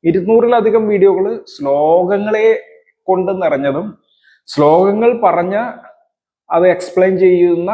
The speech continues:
ക്ലിയർ ആയിട്ടുള്ള വീഡിയോകളാണ്. അതായത് ഇതിലുള്ള പകുതിയോളം വീഡിയോകൾ കേരള അസ്ട്രോളജിയിലെയും പകുതിയോളം വീഡിയോകൾ തമിഴ് അസ്ട്രോളജിയിലെയും ടോപ്പിക്സ് ആണ്. അപ്പൊ നിങ്ങൾക്ക് പഠിക്കാൻ വേണ്ടി തന്നെ ഇത് ചെയ്തു വച്ചിരിക്കുന്നതാണ്.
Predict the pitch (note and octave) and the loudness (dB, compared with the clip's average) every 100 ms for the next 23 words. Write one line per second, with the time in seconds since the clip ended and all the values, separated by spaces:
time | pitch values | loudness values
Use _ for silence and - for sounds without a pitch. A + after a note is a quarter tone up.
0 | A#3 F3 D#3+ D#3 D3+ C#3 C3 C3+ D3 - | -4 -2 0 2 0 -2 -2 -2 -4 -8
1 | C#3 B2+ A#2+ A#2 G#2 D3 G3+ _ _ _ | -4 -4 -2 -4 -6 -10 -20 _ _ _
2 | _ _ _ _ _ _ - A#2 C3 D3 | _ _ _ _ _ _ -4 0 2 2
3 | C#3+ C#3+ D#3 E3+ E3 C#3+ C#3 D#3 F3 F#3 | 2 2 2 0 0 0 0 0 0 0
4 | F3 F3 F3+ F3+ D#3 D3 D3+ D3 C3+ C3 | 0 2 0 0 0 2 -2 -2 -4 -4
5 | A#2+ A#2+ D3 F#3+ - B2 B2+ D3 D#3 E3 | -4 -8 -8 -10 -8 -8 -4 0 0 0
6 | F#3+ F3 E3 E3 F#3 F3+ E3 G3 G3 - | 2 2 2 -4 -2 -2 0 0 -2 0
7 | F#3+ F3+ F3+ F#3 F#3 F#3+ F#3 - - - | 0 2 2 0 -2 -6 -6 -8 -6 -6
8 | - _ _ _ _ _ _ _ _ _ | -10 _ _ _ _ _ _ _ _ _
9 | _ _ _ _ - G#3+ A3+ A3+ A#3 A3+ | _ _ _ _ -2 0 2 2 2 0
10 | F#3+ G3 A3+ A#3 A3 A3+ A3 A3+ A3 E3+ | 0 0 0 0 -2 -2 -2 -2 0 0
11 | E3+ - C3 B2 A#2 A2+ | 0 -4 -10 -8 -8 -8